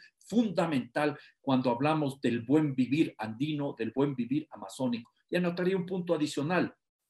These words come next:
Desde las lógicas de la indigenidad, como decía ese gran pensador peruano Aníbal Quijano, podríamos sintonizarnos con otras visiones, otras prácticas presentes en muchas otras partes del mundo.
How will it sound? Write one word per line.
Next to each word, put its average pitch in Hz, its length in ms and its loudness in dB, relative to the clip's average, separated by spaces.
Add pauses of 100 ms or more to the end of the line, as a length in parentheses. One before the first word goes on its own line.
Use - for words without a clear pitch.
(120)
Desde 139 400 2
las 127 240 4
lógicas 170 520 -2
de 127 80 0
la 120 260 -2
indigenidad, 147 840 -2 (340)
como 117 240 -4
decía 117 320 2
ese 123 180 0
gran 139 300 -2
pensador 120 640 -2
peruano 123 500 -2 (200)
Aníbal 135 380 0
Quijano, 135 480 -2 (280)
podríamos 175 600 2
sintonizarnos 151 920 -2 (240)
con 185 220 0
otras 269 440 2
visiones, 208 840 -2 (360)
otras 254 540 -4
prácticas 220 520 -4
presentes 185 600 -4
en 180 120 2
muchas 233 420 -2
otras 214 320 0
partes 185 400 0
del 175 160 2
mundo. 190 440 -2